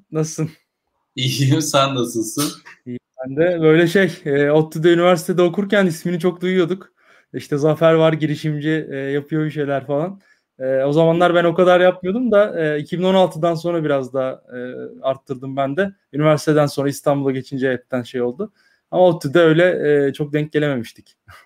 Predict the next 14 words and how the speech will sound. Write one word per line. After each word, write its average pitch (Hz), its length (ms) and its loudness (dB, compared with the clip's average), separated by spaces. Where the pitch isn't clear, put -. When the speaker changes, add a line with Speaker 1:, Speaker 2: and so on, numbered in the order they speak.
Speaker 2:
Aynen. 131 560 -2
E, 113 100 -4
o 120 320 -4
dönemler 165 480 2
zaten 165 420 0
biz 151 140 -2
de 160 100 2
çok 165 260 -2
küçüğüzdür 135 720 0
yani. 101 380 -4
Speaker 1:
Aynen. 131 260 -4
Speaker 2:
Otuz 175 240 -2
O 120 40 -4
yüzden 139 680 -4